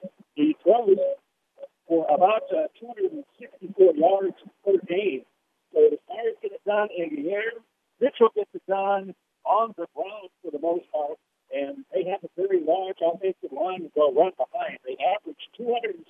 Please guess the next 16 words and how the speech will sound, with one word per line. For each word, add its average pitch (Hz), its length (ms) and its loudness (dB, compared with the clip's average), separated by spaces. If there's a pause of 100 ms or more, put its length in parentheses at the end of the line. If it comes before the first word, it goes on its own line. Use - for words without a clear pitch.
seventy-two 190 640 2
pounds. 196 420 -8 (380)
Compare 202 320 2
that 180 180 4
to 156 160 -14
Kearney 165 300 -6
Catholic's 175 400 -6
offensive 160 480 -4
line, 147 400 0
which 131 160 -4
averages 135 400 -2
about 127 320 0
two 180 80 0
hundred 151 240 -2
and - 160 -12
seventeen. 151 560 0